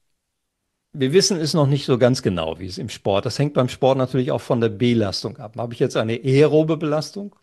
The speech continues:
eine moderate, eine submaximale oder habe ich jetzt eine häufig maximale in Form von Intervallprinzipien? Ja, beim Spielsport hat man das. Da bewegt man sich mal schnell,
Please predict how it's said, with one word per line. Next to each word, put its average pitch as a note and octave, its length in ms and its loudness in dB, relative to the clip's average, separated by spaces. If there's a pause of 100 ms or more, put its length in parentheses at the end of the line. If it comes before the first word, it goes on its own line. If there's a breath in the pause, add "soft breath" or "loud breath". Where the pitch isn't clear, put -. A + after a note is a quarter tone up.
(880 soft breath)
eine A2+ 200 0
moderate, A#2+ 600 4
eine B2 160 2
submaximale D3+ 960 0
oder B2+ 160 2
habe C#3+ 140 0
ich C#3+ 80 -4
jetzt D3 160 0
eine C#3 400 2 (540 loud breath)
häufig C#3+ 680 4
maximale E3 1300 2
in C#3+ 160 -6
Form C#3+ 320 0
von C#3+ 280 0
Intervallprinzipien? C#3+ 1300 2 (400)
Ja, C3 200 -2
beim G#2+ 260 -4
Spielsport B2 640 2
hat G#2 160 -6
man G#2 100 -12
das. - 240 -16
Da B2+ 80 -6
bewegt B2 320 0
man C3+ 80 2
sich C3+ 160 -4
mal A#2+ 220 2
schnell, G3 480 2